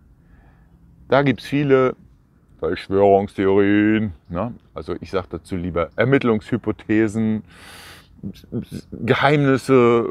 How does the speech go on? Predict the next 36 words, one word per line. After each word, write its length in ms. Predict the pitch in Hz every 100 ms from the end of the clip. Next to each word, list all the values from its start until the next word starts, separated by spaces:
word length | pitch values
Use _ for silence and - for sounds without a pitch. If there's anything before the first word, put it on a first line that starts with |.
| -
oder 380 | - 113 101 - - 60 60 -
irgendwas 420 | - 143 131 123
anderes. 460 | - 123 117 113 101
Es 160 | 135 -
gibt 180 | 180 156
da 60 |
eine 120 | 120
ganze 240 | 107 110 101
Menge, 340 | 95 101 95 98
die 520 | - 87 98 98 95 - _ _ _ _
unsere 260 | 156 143 131
Politiker 600 | 123 110 104 113 110 104
uns 180 | 85 -
aktuell 460 | - - - 76 -
nicht 300 | 90 95 -
erzählen. 560 | - - 110 135 131 - - - - - - -
Die 80 | 107
dürfen 240 | 110 107
Sie 100 | 90
gerne 240 | 92 87
erraten, 760 | 71 92 98 123 127 117 117 131
lassen 340 | - 78 92 92
Sie 140 | 85
sich 140 | 80 -
beschimpfen 460 | 87 135 110 104
als 180 | 82 80
Verschwörungstheoretiker. 1300 | 80 - 127 110 107 - 110 98 101 98 92 95 95 - _ _ -
Wahrscheinlich 400 | - 117 101 92
haben 140 | 92 80
Sie 120 | 78
recht, 380 | - - - - _ _ _ - - _ -
die 60 | 90
Politiker 600 | - 95 95 101 101 95
und 120 | 85
Sie 160 | 85 85
auch, 300 | 71 -